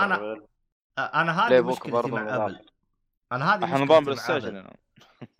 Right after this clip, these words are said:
Speaker 1: آه، أبل إيش
Speaker 2: مم.
Speaker 1: مشكلتي معاهم؟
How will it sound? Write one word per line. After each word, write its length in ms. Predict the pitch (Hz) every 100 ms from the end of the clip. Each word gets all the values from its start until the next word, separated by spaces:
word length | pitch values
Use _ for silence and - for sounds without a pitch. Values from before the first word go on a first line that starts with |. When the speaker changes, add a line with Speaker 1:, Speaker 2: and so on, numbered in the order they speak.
| - _ _ _ -
Speaker 1:
آه، 320 | 107 104 104 147
أبل 300 | 220 226 185
إيش 120 | 131
Speaker 2:
مم. 80 | 127
Speaker 1:
مشكلتي 400 | - 151 127 123
معاهم؟ 540 | 120 117 98 101 98